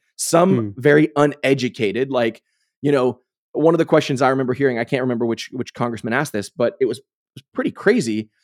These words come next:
Speaker 1: Um, he was just like, "Can the platform access my Wi-Fi?" And the C E O was like, "Well, if you, if you turn your Wi-Fi on, like, we need the
Speaker 2: Then
Speaker 1: Wi-Fi
Speaker 2: you
Speaker 1: to connect to,
Speaker 2: Yeah.
Speaker 1: to y-, the platform." And he's like,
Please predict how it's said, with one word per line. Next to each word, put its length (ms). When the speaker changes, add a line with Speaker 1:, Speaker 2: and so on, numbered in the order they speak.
Speaker 1:
Um, 420
he 40
was 100
just 160
like, 280
"Can 460
the 240
platform 680
access 520
my 160
Wi-Fi?" 720
And 200
the 40
C 280
E 60
O 80
was 160
like, 260
"Well, 160
if 120
you, 280
if 100
you 80
turn 240
your 140
Wi-Fi 480
on, 420
like, 200
we 100
need 160
the 60
Speaker 2:
Then 80
Speaker 1:
Wi-Fi 320
Speaker 2:
you 40
Speaker 1:
to 80
connect 680
to, 500
Speaker 2:
Yeah. 540
Speaker 1:
to 140
y-, 180
the 120
platform." 400
And 60
he's 100
like, 160